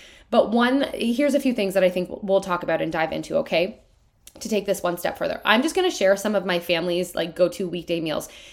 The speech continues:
Very high level. I am actually gonna drop in some recipes for you so you can download that in the show notes.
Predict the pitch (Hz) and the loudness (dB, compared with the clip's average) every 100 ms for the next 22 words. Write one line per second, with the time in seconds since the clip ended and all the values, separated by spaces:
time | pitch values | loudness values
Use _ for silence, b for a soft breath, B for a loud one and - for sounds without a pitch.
0 | B 175 214 262 302 294 285 277 226 220 | B 0 8 8 8 8 8 8 6 6
1 | 220 214 208 B B B 208 202 269 277 | 8 8 6 B B B 2 4 4 4
2 | - - 226 226 185 180 180 190 - 180 | 0 -2 0 0 0 2 2 0 -2 0
3 | 175 196 247 277 B B - 196 180 175 | 0 0 -4 -6 B B -4 0 2 0
4 | 226 240 247 - 254 277 302 294 233 214 | 0 0 0 2 2 4 4 2 0 0
5 | 220 190 185 190 185 226 214 226 226 226 | 0 -4 -2 -2 2 2 2 2 4 2
6 | 220 180 175 208 339 - - | 2 0 2 2 2 -2 -12